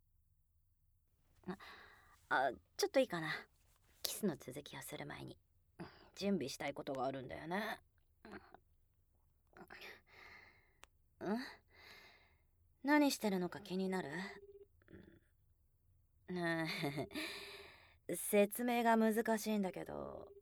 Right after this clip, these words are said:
えっとね、先輩にビデオ通話かけてるの。どうしてって。あ、あ、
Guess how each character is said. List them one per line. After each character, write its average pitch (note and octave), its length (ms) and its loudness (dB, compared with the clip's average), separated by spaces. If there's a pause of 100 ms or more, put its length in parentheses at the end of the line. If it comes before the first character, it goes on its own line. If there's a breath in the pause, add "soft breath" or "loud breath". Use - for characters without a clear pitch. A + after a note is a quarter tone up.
(540)
え D3+ 140 -6
っ C3+ 40 -10 (420)
と D3+ 120 -8
ね、 C3+ 180 -12 (1800 loud breath)
先 F3 260 2
輩 F3+ 220 4
に F3 180 6
ビ D3+ 160 4
デ A3 120 12
オ A3+ 100 4
通 G#3+ 200 -2
話 C#3+ 200 0
か - 120 -10
け - 140 -12
て - 60 -18 (1800)
る E3 80 -2
の。 C#3+ 80 -2
ど G#3+ 320 10
う A#3 80 8
し - 100 2
て D3 140 2
っ C3+ 40 0
て。 - 320 -8 (760)
あ、 - 140 0
あ、 - 140 6